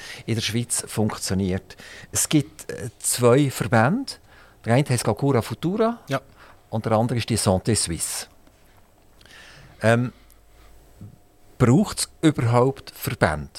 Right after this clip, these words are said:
Speaker 1: Ich meine, eine Krankenkasse ist letztendlich äh, äh, eine Versicherung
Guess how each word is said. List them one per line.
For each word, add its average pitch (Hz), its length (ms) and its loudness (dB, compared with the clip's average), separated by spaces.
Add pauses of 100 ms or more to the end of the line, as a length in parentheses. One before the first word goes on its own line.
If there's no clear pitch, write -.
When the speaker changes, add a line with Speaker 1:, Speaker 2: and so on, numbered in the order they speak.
(320)
Speaker 1:
Ich 120 80 -2
meine, 110 200 0 (200)
eine 107 100 -2
Krankenkasse 123 800 0
ist 104 200 -4
letztendlich 127 760 0 (640)
äh, 104 240 0
äh, - 60 -4 (180)
eine 107 80 -6
Versicherung 135 600 -4